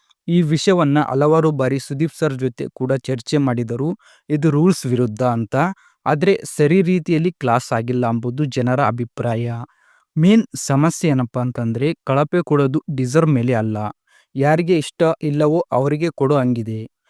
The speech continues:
ಪರ್ಸನಲ್ ಫೀಲಿಂಗ್ಸ್ ಅಂದ್ರ ಅದ್ರಲ್ಲಿ ಜಾಸ್ತಿ ಬರುತ್ತಿದೆ. ಇವತ್ತು ಲೈವ್ ಅಲ್ಲಿ ಅಶ್ವಿನ್ ಮತ್ತು ಜಾನ್ವಿ ಮತ್ತೆ ಕಳಪೆ ಬಗ್ಗೆ ಮಾತಾಡ್ಕೊಂಡಿರೋದು ಎಲ್ಲರಿಗೂ ಕಾಣಿಸಿತ್ತು.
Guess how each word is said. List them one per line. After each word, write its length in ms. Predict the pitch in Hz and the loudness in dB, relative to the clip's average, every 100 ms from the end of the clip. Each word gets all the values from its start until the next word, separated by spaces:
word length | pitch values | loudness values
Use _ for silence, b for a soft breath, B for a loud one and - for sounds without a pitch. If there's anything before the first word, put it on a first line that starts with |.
| _ _ | _ _
ಪರ್ಸನಲ್ 400 | - 156 - 208 | -2 -2 2 2
ಫೀಲಿಂಗ್ಸ್ 500 | 190 190 170 170 - | 2 0 2 0 -2
ಅಂದ್ರ 280 | 151 139 135 | -2 0 2
ಅದ್ರಲ್ಲಿ 500 | 131 135 139 139 151 | 0 0 0 0 -2
ಜಾಸ್ತಿ 460 | 131 139 123 - 147 | -2 -2 -2 -2 -4
ಬರುತ್ತಿದೆ. 580 | 117 120 - 113 117 120 _ _ _ - | -4 -8 -8 -8 -8 -12 _ _ _ -4
ಇವತ್ತು 320 | 175 185 175 | 2 2 4
ಲೈವ್ 280 | 170 160 180 | 4 4 4
ಅಲ್ಲಿ 180 | 175 170 | 4 2
ಅಶ್ವಿನ್ 480 | - 120 - 160 147 | 0 -2 0 0 2
ಮತ್ತು 240 | 131 156 | 0 -2
ಜಾನ್ವಿ 420 | 135 131 127 139 | -4 -2 0 2
ಮತ್ತೆ 380 | 147 127 - 170 | 2 0 -2 -4
ಕಳಪೆ 380 | 151 135 127 147 | -2 0 0 0
ಬಗ್ಗೆ 300 | 127 123 127 | -2 -2 0
ಮಾತಾಡ್ಕೊಂಡಿರೋದು 960 | 131 113 123 139 131 139 131 117 113 139 | 0 0 -2 -2 -2 0 0 -2 -4 -2
ಎಲ್ಲರಿಗೂ 480 | 131 117 127 131 131 | -2 -2 -2 -4 -4
ಕಾಣಿಸಿತ್ತು. 720 | 123 120 - 110 - 117 | -2 -4 -6 -12 -8 -10